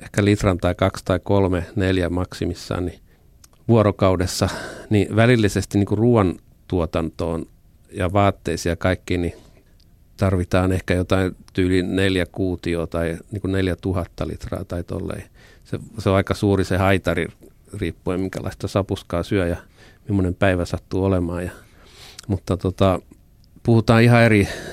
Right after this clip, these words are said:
suuruusluokista ja nollia tulee perään. Jos me katsotaan niinku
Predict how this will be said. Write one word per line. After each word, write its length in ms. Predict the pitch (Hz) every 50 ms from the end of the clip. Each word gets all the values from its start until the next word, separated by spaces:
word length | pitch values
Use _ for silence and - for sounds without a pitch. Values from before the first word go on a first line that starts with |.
| - - -
suuruusluokista 840 | - - 117 107 98 92 90 85 - 98 90 87 - 90 - - -
ja 80 | 92 92
nollia 340 | 98 104 101 98 95 90 87
tulee 260 | - 95 90 90 90
perään. 320 | - - 98 95 92 87
Jos 120 | 87 - -
me 80 | 101
katsotaan 380 | 101 101 101 92 - 98 98 95
niinku 300 | 95 92 - 90 -